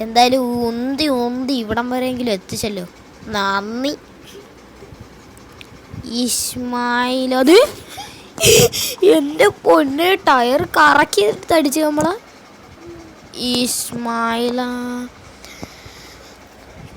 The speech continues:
ടാറ്റ, ബൈ ബൈ, see you. ഓക്കെ ഗൈസ്, അപ്പോൾ വീഡിയോ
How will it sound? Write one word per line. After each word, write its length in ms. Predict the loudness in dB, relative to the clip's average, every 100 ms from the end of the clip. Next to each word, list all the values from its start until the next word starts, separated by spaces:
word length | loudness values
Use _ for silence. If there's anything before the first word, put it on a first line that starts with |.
| -20 -6
ടാറ്റ, 460 | 0 2 0 -2 0 2 4 4
ബൈ 160 | 2 2 2
ബൈ, 120 | 2 2 -2
see 200 | -6 -8 -2
you. 100 | 2 2 2
ഓക്കെ 260 | -2 -4 -4 -4
ഗൈസ്, 320 | -8 -6 -6 -8 -16 -20 -10 -4
അപ്പോൾ 160 | -2 -2 -2
വീഡിയോ 260 | -2 0